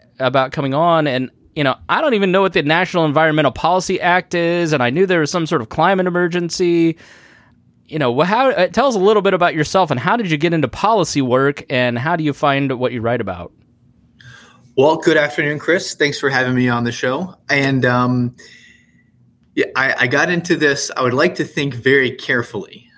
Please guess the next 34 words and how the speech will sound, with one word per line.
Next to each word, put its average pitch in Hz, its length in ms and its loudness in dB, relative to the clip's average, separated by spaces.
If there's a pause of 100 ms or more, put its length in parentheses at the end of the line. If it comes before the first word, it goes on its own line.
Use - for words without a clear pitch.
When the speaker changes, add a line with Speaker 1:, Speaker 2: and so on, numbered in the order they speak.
(140)
Speaker 2:
Um, 101 560 -2 (340)
but 160 280 0
Speaker 1:
As 123 200 -2
one 139 240 2
does, 113 300 2
Speaker 2:
uh, 123 60 2
I've, 107 40 -2
Speaker 1:
yes. - 240 -10 (280)
Speaker 2:
I've, 139 640 -4
<laughs> - 40 -8
I've 127 140 0
always 170 260 4
been 160 140 -2
interested 147 520 -2
in, 120 540 -2 (340)
uh, 107 300 -2
the 104 100 -2
policy 165 600 -2
side 135 640 0
of, 110 420 -2 (460)
um, 98 600 -10 (460)
energy 156 340 2
production 147 640 -2 (100)
or 117 340 2
environmental 120 680 0
protection. 143 720 -6 (360)
And, 110 200 0
you 113 60 0
know, 110 80 0
tho-, 113 240 0
those 123 280 2
two 123 320 0
often 120 400 0
overlap, 110 720 -2